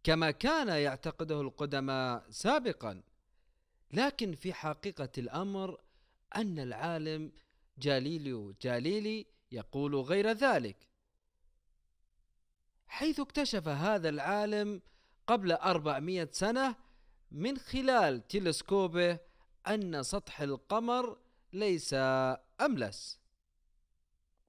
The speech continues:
لقد شاهد العالم جاليليو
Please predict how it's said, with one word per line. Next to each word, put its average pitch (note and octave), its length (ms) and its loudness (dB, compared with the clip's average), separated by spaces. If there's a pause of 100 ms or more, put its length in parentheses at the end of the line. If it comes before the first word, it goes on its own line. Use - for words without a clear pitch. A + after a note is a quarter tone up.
(3000)
لقد E3+ 320 0
شاهد G#3 640 0 (220)
العالم D3 580 4
جاليليو C3+ 760 0